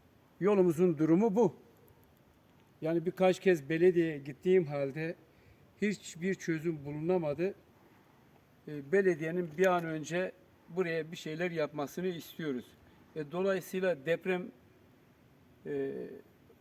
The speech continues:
olasılığı var ki olacak, buna biz de inanıyoruz artık. Binamızın durumu bu, yolumuz bu. Yukarıda kopan kayaları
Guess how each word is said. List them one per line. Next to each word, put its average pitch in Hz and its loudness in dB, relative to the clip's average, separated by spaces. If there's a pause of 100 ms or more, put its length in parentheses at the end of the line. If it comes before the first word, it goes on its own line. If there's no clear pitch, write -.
(140)
olasılığı 165 -2
var 143 0 (560)
ki 160 -10
olacak, 147 -2
buna 143 -6 (800)
biz 147 -10
de 131 0
inanıyoruz 131 -4
artık. 151 -4 (1200)
Binamızın 180 2
durumu 175 2
bu, 170 0 (800)
yolumuz 160 2
bu. 165 -4 (460)
Yukarıda 175 0
kopan 190 0
kayaları 170 0